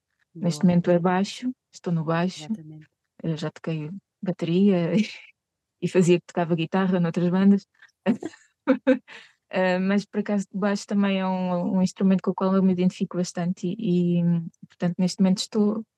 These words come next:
Speaker 1: estou nas minhas sete quintas, estou satisfeita com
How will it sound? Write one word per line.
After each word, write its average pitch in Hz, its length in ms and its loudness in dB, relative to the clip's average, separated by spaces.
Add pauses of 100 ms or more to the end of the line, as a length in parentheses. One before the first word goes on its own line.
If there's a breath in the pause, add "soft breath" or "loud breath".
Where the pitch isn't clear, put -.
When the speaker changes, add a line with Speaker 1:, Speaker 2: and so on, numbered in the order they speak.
(140)
Speaker 1:
estou 165 720 -2 (580)
nas 175 120 -2
minhas 180 160 2
sete 165 240 -2
quintas, - 260 -4
estou - 160 -8
satisfeita - 580 -6
com 165 380 -2